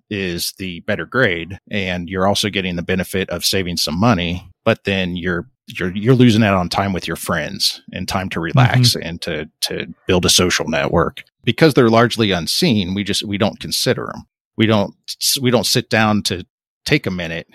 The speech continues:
Speaker 1: and say, "Okay, now what, what are the wider impacts of my decision?" And that's why I associate 'em with second order thinking. And, um, I actually got that idea from Farnham Street. Um, Shane Parrish over there, he is,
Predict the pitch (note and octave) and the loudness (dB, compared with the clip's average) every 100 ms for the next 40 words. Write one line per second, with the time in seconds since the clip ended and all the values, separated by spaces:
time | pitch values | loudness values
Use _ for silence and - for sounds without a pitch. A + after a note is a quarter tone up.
0 | - - G2+ G2 F2+ G#2+ - F#2 F2 F2+ | -18 -10 -6 -4 -2 -4 -4 -4 -4 0
1 | B2+ A#2+ A2 C#3 A#2+ F#2+ F#2 A2 G#2 D2 | 0 2 2 4 4 0 2 2 4 0
2 | G#2 - D#2+ - E2 - - - - F#2 | -2 0 -2 -4 -10 -12 -10 -4 -2 -2
3 | - - - - A2 G2+ G2 F#2 A2 - | -4 -14 -18 -4 0 0 0 0 0 2
4 | A#2 G#2 F#2+ - _ - A2 F2 C3+ B2+ | 4 4 2 -4 _ -4 -2 2 4 4
5 | B2 G#2+ G2+ F#2+ - G#2+ G#2 G#2 G2 - | 4 2 2 0 0 -2 0 0 0 -2
6 | - C#3 B2+ F2+ E2+ F2+ _ _ _ - | 0 2 2 -2 -4 -6 _ _ _ -8
7 | A2 G2 F#2 F2+ - _ - F2 D2+ D#2+ | -4 -2 -4 -6 -10 _ -4 -4 -4 -8
8 | _ - A2 - G#2+ G2+ - F#2+ F#2 F#2 | _ 0 0 2 0 0 2 0 0 -2
9 | F#2+ F2 - D#2 - B2+ G2+ E2+ - E2 | -4 -4 -6 -4 2 4 2 -2 -6 -6
10 | D#2+ E2+ F2 E2 E2 - - - A2 G2+ | -8 -8 -6 -6 -6 -12 -6 0 2 2
11 | A2 G2+ - F2 E2+ F2 D#2+ - - F#2 | 2 2 0 -2 -2 -2 -2 -6 -14 -16
12 | - G#2 B2 A2 - | -16 -6 0 0 0